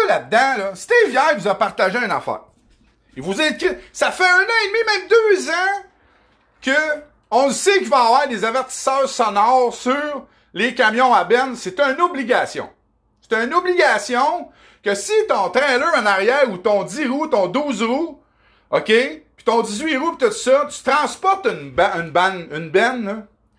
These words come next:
t'as pas le choix, suite aux incidents répétitifs, répétés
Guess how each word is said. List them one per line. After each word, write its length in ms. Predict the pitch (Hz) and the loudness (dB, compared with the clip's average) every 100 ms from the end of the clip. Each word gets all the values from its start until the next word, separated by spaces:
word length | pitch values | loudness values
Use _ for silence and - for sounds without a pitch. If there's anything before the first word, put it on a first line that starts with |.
| _ _ _ | _ _ _
t'as 140 | 220 | -2
pas 180 | 220 415 | 2 2
le 60 | 392 | 2
choix, 520 | 370 277 247 302 311 - _ | 0 2 2 2 -4 -12 _
suite 460 | - - 339 440 440 | -16 -4 0 2 0
aux 240 | 277 196 | -4 -4
incidents 540 | 320 370 - - 294 277 311 | -4 -6 -10 -12 -4 -2 0
répétitifs, 960 | 247 359 370 392 - - - 381 269 - | -2 -4 -2 -4 -4 -12 -2 0 0 -2
répétés 1040 | 190 359 403 403 320 285 - 277 311 320 | -2 0 -2 0 0 0 -2 -2 -2 -6